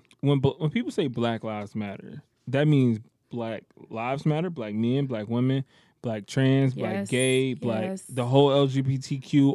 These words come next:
Speaker 1: all of that really matters. And I think I seen a video that sickened me to my soul when a tran-, I don't know if it's, you refer to it as a tran-, I mean,
Speaker 2: Trans,
Speaker 1: her as a trans
Speaker 2: trans
Speaker 1: woman.
Speaker 2: woman,
Speaker 1: Yeah,
Speaker 2: yeah.
Speaker 1: the trans woman in, in a, uh, gas station. It's like,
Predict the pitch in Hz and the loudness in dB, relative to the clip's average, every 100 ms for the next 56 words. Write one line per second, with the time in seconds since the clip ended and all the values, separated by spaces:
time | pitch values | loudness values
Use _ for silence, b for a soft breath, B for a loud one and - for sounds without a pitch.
0 | - 139 156 160 156 139 131 117 107 127 | 0 -6 2 4 4 4 2 0 0 0
1 | 120 113 120 127 110 101 120 127 135 - | 0 2 2 4 2 -2 -4 -4 -4 -4
2 | 135 - 135 - 151 117 135 123 120 113 | -6 -8 -10 -4 -4 -2 -2 2 2 2
3 | 110 104 _ _ - - - 160 165 151 | 0 -6 _ _ -16 -8 0 0 0 -4
4 | 139 139 139 139 120 110 107 - - 139 | -4 -6 -8 -10 -8 -8 -12 -16 -8 2
5 | 139 143 131 104 95 _ b b b b | 6 8 6 4 -2 _ b b b b
6 | b 127 127 117 - 139 - _ 127 139 | b -2 0 -2 0 -2 -2 _ -4 0
7 | 139 - 120 - 127 120 _ - 131 120 | 0 -2 -12 -14 -16 -16 _ -18 -14 -8
8 | 127 120 120 117 113 123 - - 123 120 | -8 -6 -8 -10 -12 -14 -14 -12 -8 -6
9 | 113 139 - 220 202 135 123 120 120 110 | -8 -12 -10 -2 2 2 2 -2 -6 -6
10 | 131 117 123 127 165 214 208 208 - - | -6 -4 -2 -2 0 -2 -2 -6 -4 0
11 | 131 120 147 135 135 131 127 120 117 - | 2 2 0 0 0 0 -2 -4 -6 -10
12 | 139 131 123 - 127 127 123 123 120 139 | -10 -8 -10 -12 -10 -10 -10 -12 -14 -8
13 | 131 135 131 123 110 104 b b 127 156 | -4 -4 -4 -8 -8 -16 b b -14 -12
14 | 151 147 131 | -8 -6 -8